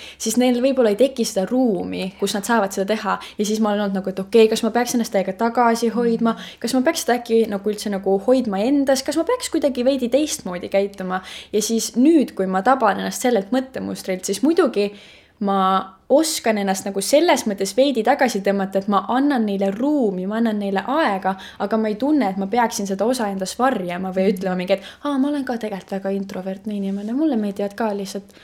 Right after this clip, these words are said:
Speaker 2: Jaa.
Speaker 1: ma ei tea, teised asjad.
Speaker 2: See on hästi huvitav, kui sa seda ütlesid. Just paar päeva tagasi ma kohtusin ühe inimesega ja, ja ma, me olime kuskil üle tunni aja-, või kuskil tund aega rääkinud ja ma taipasin, et issand, aga enamus aja sellest olen mina rääkinud.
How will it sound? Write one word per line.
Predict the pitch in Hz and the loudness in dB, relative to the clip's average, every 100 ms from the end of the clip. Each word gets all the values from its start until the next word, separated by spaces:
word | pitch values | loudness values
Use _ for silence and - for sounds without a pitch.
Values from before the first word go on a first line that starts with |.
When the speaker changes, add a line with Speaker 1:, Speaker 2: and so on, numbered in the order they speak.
| - | -18
Speaker 2:
Jaa. | 202 196 196 185 | -12 -12 -10 -6
Speaker 1:
ma | 196 | -4
ei | |
tea, | 190 | -4
teised | - 180 - | -4 -8 -6
asjad. | - 226 - - - - - - - - | -4 -4 -6 -12 -20 -16 -14 -14 -16 -12
Speaker 2:
See | - | -2
on | 208 | 0
hästi | 247 254 | 2 4
huvitav, | 240 240 180 | 2 2 -2
kui | 185 | -2
sa | 190 | -4
seda | 180 175 | -4 -2
ütlesid. | 202 214 175 165 | -2 -2 -10 -8
Just | 185 - | -8 0
paar | 214 208 | 4 4
päeva | 202 180 | 4 2
tagasi | 180 185 180 175 | 0 0 0 -2
ma | 165 | -4
kohtusin | 180 175 - 175 | -4 -6 -10 -8
ühe | 165 185 | -4 -2
inimesega | 208 214 214 226 233 262 - - _ _ _ - | 0 0 0 0 0 -2 -6 -20 _ _ _ -6
ja, | 190 185 175 165 160 165 165 - _ _ _ _ _ _ _ - | 0 2 2 2 2 0 -4 -18 _ _ _ _ _ _ _ -6
ja | 214 190 | 2 2
ma, | 180 180 | 2 0
me | 190 | 2
olime | 196 262 220 | 4 4 4
kuskil | 185 190 - 190 175 | 2 -2 -2 -2 -2
üle | 180 180 180 | 0 -2 2
tunni | 233 220 | 4 6
aja-, | 190 151 | 4 0
või | 170 - | -4 -8
kuskil | - 214 220 | -6 -2 0
tund | 233 220 | 4 4
aega | 185 175 | 2 0
rääkinud | 185 175 - 160 160 | 2 0 -2 -8 -8
ja | 175 | -8
ma | 165 | -2
taipasin, | 190 202 202 170 175 | 0 0 -2 -12 -10
et | 170 - - | -10 -10 -8
issand, | 190 196 170 | -6 -4 -4
aga | 165 165 165 - - _ | -4 -4 -6 -8 -20 _
enamus | 202 208 170 170 | 2 2 2 0
aja | 196 175 | 0 0
sellest | 175 175 - | -4 -8 -8
olen | 160 | -4
mina | 170 202 170 | 0 2 2
rääkinud. | 175 170 - - - | 0 -2 -8 -10 -10